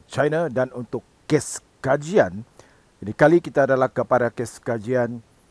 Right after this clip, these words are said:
kasut keselamatan yang beli daripada satu enam lapan lapan tiga puluh pasang. Apa yang kita kena belajar daripada ini bahagian adalah merakumi kes kajian kasut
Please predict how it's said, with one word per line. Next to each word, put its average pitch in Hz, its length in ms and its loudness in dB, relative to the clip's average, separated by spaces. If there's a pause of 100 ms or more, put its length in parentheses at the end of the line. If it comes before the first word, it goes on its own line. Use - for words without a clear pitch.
(480)
kasut 151 400 2 (160)
keselamatan 127 800 -2
yang 120 320 -4
beli 120 240 -6
daripada 110 480 -6 (240)
satu - 480 -6
enam 123 240 -4
lapan 107 320 -6
lapan 107 200 -6 (360)
tiga 143 240 -2
puluh 110 160 -12
pasang. 90 320 -12 (1120)
Apa 139 400 2
yang 180 240 0
kita 165 160 -8
kena 160 240 -2
belajar 156 320 2
daripada 139 400 -2
ini 143 160 -6
bahagian 120 720 -4
adalah 120 400 0
merakumi 113 960 -4 (3750)
kes 156 240 2
kajian 170 400 0
kasut 156 400 -6